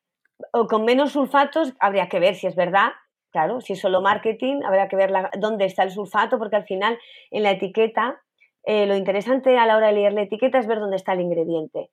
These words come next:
En las etiquetas los ingredientes están ordenados, ¿no? De mayor a menor concentración. Entonces habría que ver si el sulfato está en la, las últimas posiciones de la etiqueta.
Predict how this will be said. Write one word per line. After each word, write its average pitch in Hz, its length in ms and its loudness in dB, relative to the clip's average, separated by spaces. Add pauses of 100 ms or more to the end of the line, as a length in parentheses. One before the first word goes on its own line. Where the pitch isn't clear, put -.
(140)
En - 80 -6
las 196 160 -2
etiquetas 220 400 -2
los 254 140 0
ingredientes 226 500 -2
están 214 280 -6
ordenados, 196 540 -2
¿no? 220 160 -4
De 226 120 -2
mayor 190 320 0
a 208 60 -2
menor 196 260 -4
concentración. 180 680 -6
Entonces 214 280 -6
habría 226 300 2
que 262 80 -2
ver 262 140 4
si 262 120 -4
el 220 40 -4
sulfato 202 440 -2
está 240 280 -8 (460)
en 214 240 2
la, 185 340 4
las 190 220 0
últimas 226 340 -4
posiciones 185 600 -6
de 185 80 2
la 170 160 2
etiqueta. 170 580 -4